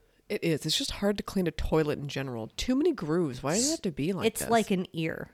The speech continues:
Speaker 1: It is like an ear.
Speaker 2: It's
Speaker 1: It
Speaker 2: like an ear down
Speaker 1: oh
Speaker 2: there.
Speaker 1: my God. It is, like, by the, by the bottom base
Speaker 2: By the
Speaker 1: part.
Speaker 2: bottom.
Speaker 1: Bottom base.
Speaker 2: It's the ear of the toilet.
Speaker 1: The ear. <laughs>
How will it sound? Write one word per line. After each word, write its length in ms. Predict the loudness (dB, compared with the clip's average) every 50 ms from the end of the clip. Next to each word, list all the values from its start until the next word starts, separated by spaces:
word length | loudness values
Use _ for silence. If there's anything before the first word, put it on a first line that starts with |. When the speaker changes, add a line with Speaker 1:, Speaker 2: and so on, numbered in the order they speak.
| _ _ _ -2
Speaker 1:
It 200 | 2 2 2 2 4
is 220 | 2 2 2 2
like 160 | 0 -2 -2
an 100 | -4 -6
ear. 140 | -8 -2 2 2
Speaker 2:
It's 140 | 2 4 4
Speaker 1:
It 40 | 2
Speaker 2:
like 140 | 2 4 2
an 100 | 2 2
ear 220 | 4 4 4 4
down 240 | 4 2 2 0 0
Speaker 1:
oh 20 |
Speaker 2:
there. 200 | 0 -2 -2 -2 -4
Speaker 1:
my 80 | -6 -6 -6
God. 260 | -6 -4 -4 -4 -2
It 160 | -2 2 4
is, 240 | 4 4 4 2 2
like, 220 | 0 0 0 -2 -2
by 120 | 0 0
the, 140 | 0 -2 -6 -8 _ _ _ -20 -18 -14 -12 -8 -4
by 120 | -4 -4
the 100 | -4 -4
bottom 400 | -6 -6 -6 -6 -6 -6 -8 -8 -6
base 80 | -2 2
Speaker 2:
By 100 | 2 4
the 140 | 6 4 4
Speaker 1:
part. 320 | 4 4 2 2 2 -2
Speaker 2:
bottom. 140 | -4 -8 -10 -14 -16 _ _ -4
Speaker 1:
Bottom 260 | -2 -2 0 0 -2
base. 360 | -4 -4 -6 -6 -6 -8 -8 -6
Speaker 2:
It's 160 | -6 -6 -6 -6
the 140 | -6 -4 0
ear 220 | 0 2 2 2
of 100 | 2 0
the 80 | -2 -4
toilet. 500 | -2 -2 -4 -4 -4 -4 -6 -8 -10 -14 -16 -12
Speaker 1:
The 120 | -10 -10 -8
ear. 160 | -6 -4 -2 -2 -2 -2 -4 -6 -10 -10 -4 0
<laughs> 220 | 2 2 2 0